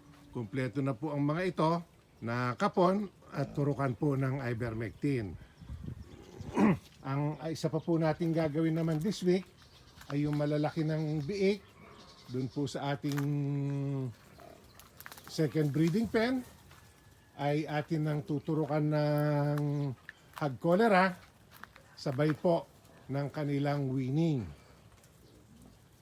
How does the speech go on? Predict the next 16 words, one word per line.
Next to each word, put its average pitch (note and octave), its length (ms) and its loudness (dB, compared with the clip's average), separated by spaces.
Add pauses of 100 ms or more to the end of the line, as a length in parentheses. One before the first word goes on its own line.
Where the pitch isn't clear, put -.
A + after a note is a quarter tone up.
(640)
Magsosobra D#3 800 2
po G#3+ 180 8
ang D#3 240 -4
isang D3+ 240 0
bote D3+ 320 2
ng D#3 220 0
hog D3 180 0
cholera D#3+ 480 2
sa D#3+ 160 -2
mga D3 560 0
malalaki D3+ 480 2
na, D#3+ 240 4 (520)
kaya D3 320 2
yung D3+ 160 4
mga D3 320 2 (1120)
may C#3+ 240 2